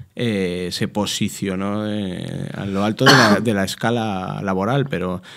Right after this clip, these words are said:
pero no empezó así. Eh, en la única entrevista que ha concedido, él decía que él no ha hecho nada que, que no haya hecho cualquier otro empresario de este país. Yo hago una reflexión un poco distinta y creo que Francisco Correa es Francisco Correa porque hay una clase política que le ha dejado ser Francisco Correa.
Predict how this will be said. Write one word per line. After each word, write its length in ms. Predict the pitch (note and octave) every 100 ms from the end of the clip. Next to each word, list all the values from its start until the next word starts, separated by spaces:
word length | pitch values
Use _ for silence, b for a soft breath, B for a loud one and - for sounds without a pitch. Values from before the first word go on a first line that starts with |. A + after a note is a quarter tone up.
| B -
pero 160 | G2+
no 80 | G#2+
empezó 280 | A2 G#2 C2+
así. 180 | - C2+ - B B B -
Eh, 300 | C3+ B2+ A#2+
en 80 | A#2+
la 80 | C#3
única 280 | D#3+ F3
entrevista 420 | E3+ D#3+ D#3 C#3 D3
que 80 |
ha 40 | C#3+
concedido, 540 | C#3+ C#3 C3+ C#3 C3+
él 80 | B2+
decía 480 | A#2+ A2+ A#2 A2+ - B B B B -
que 160 | A2
él 320 | A2 C3 B2 B2+
no 120 | C3
ha 80 | B2
hecho 220 | - G#2+
nada 300 | G#2+ A2 A#2
que, 300 | A2 G2 F2+
que 100 | -
no 80 | G#2
haya 200 | A2 A2
hecho 180 | A2+ A2
cualquier 280 | G2 G#2+ G2
otro 160 | G#2
empresario 360 | G2+ G2+ G#2 F#2
de 60 | D2+
este 180 | -
país. 360 | - F2+ F#2 - B B B B -
Yo 200 | G#2 B2+
hago 100 | C#3+
una 160 | C3+
reflexión 400 | B2 A#2 A2+ A#2+
un 80 | A2
poco 180 | A2 G#2
distinta 440 | G2+ - C3 G#2+
y 60 | G2+
creo 180 | A2+ B2
que 240 | A#2+ F#2 - _ - -
Francisco 460 | - G#2+ B2+ C3+ C#3
Correa 340 | B2 C3+ B2+
es 80 | B2
Francisco 400 | B2 B2+ C3 B2
Correa 340 | A2 A#2 C3
porque 300 | B2 G#2 A2+
hay 160 | A2 A#2+
una 340 | A#2+ A2+ G#2+
clase 340 | A2+ A#2+ A2+ A2+
política 460 | G#2+ A#2 B2+ B2+
que 100 | A#2
le 120 | G2
ha 80 | A2
dejado 300 | A#2 - G#2
ser 140 | - G2
Francisco 340 | F#2 F2+ F2+
Correa. 360 | F2+ F#2 -